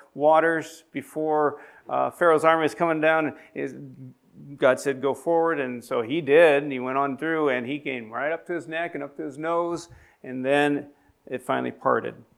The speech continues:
Um, through that, though, we also, too, learned how to kiss the wave that throws us against the rock of ages, as Charles Spurgeon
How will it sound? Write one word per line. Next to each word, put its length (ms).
Um, 540
through 280
that, 300
though, 160
we 100
also, 220
too, 400
learned 320
how 160
to 80
kiss 260
the 100
wave 380
that 360
throws 300
us 140
against 400
the 100
rock 560
of 180
ages, 520
as 160
Charles 320
Spurgeon 560